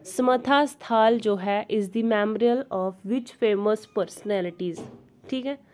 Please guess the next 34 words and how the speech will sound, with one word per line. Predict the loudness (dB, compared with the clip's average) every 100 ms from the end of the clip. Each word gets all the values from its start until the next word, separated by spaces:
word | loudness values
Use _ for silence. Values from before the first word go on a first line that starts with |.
| _ -20 _ _
तो | 4 4 4
यानी | 4 4 2
कि, | 0 -2 -4 -6 -10 _
अ, | 0 0
समथा | 0 -2 0 0 -2
स्थाल | -6 -18 -6 0 0
जो | 2 0
हैं | -2 -2 -2 -4
ये, | -8 -4 0 0 -2 -6 -20 -8
अ, | -6
कौन | 0 4 4 4
सी | 0 0
जो | 0
है | 2 0
यहाँ | 0 -2
पर | 0 0
famous | 0 0 0 -2 -2
personalities | -2 -2 -2 2 2 2 0 -2 -2
हैं। | -2 0 -2 -8 _ _ _ _ _
तो | 0 2 2 -2 -6 -6 0
option | 0 0 -2 2
जो | 0
है | 0 0
मैं | 0 0
read | 0 -4 -2
नहीं | 0 0 0
करूँगी, | 0 0 0 0 -2 -4 -10 _ -6
तो | -2 -2 -2
आपको | -2 -2 -2 -2
जो | 0 0
है | 2 2
यहाँ | 0 -4
पर | 0 0 0 -6 -18 -8 -2
ऑप्शन | -2 0 -2